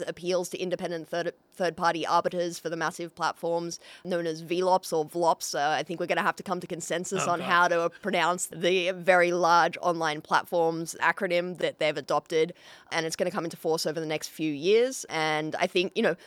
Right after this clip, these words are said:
Speaker 1: the big question is, how is any of this gonna be enforced? Uh, the language is very general, very broad, and so, you know, it's gonna be a full employment program. As Elon Musk is employing all of the, uh, the, all the employment lawyers are getting jobs over here, uh, all the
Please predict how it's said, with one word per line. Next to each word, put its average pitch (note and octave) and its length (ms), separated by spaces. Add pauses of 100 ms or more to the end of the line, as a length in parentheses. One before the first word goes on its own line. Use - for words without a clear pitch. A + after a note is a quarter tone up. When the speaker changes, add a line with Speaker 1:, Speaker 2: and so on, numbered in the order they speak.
(140)
Speaker 1:
the A3 40
big D4 140
question D4 240
is, C4+ 100
how A#3+ 160
is A#3+ 100
any G#3+ 180
of G#3+ 60
this F#3+ 120
gonna F#3+ 160
be E3 100
enforced? - 480
Uh, E3+ 120
the E3+ 80
language F3+ 300
is F3 120
very G3+ 320
general, F#3+ 380
very F#3 280
broad, F3 480 (100)
and D#3+ 260
so, E3 320
you D3+ 160
know, E3 100
it's D#3+ 140
gonna F3+ 160
be E3 260
a A#2+ 80
full G#3+ 220
employment F#3 480
program. E3+ 560 (280)
As F3+ 260
Elon A#3+ 260
Musk A#3+ 280
is A#3+ 100
employing A3 400
all G3+ 160
of G3 100
the, G3 140
uh, G#3+ 100
the, F#3+ 120
all A3+ 120
the A#3 120
employment A#3 400
lawyers A#3 320
are - 20
getting G#3+ 220
jobs G#3 240
over G3+ 140
here, B3+ 480
uh, G3 300
all G#3 120
the A3+ 320